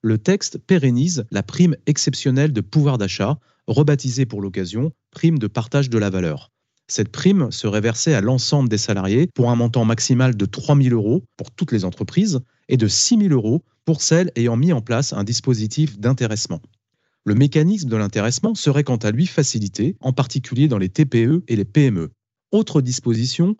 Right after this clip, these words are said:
pour inciter une branche à négocier sur l'augmentation des minima conventionnels au niveau du smic, le projet de loi prévoit d'actionner le levier de la fusion administrative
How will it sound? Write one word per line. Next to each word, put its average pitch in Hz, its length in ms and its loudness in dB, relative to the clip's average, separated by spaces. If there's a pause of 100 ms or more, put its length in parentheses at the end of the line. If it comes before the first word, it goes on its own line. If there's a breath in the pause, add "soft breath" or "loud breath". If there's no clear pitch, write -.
(180)
pour 120 140 2
inciter 160 360 0
une 127 160 2
branche 127 340 0
à 101 60 0
négocier 110 460 0
sur 95 180 -4
l'augmentation 113 760 0
des 101 160 0
minima 147 400 4
conventionnels 113 680 -2 (120)
au 156 80 4
niveau 113 240 2
du 90 80 -4
smic, 214 380 -2 (340)
le 110 80 0
projet 120 380 0
de 101 40 -2
loi 117 300 0
prévoit 131 400 -2
d'actionner 127 640 -2
le 139 100 4
levier 151 400 2
de 156 80 -2
la 110 120 -2
fusion 160 500 -2
administrative 151 880 0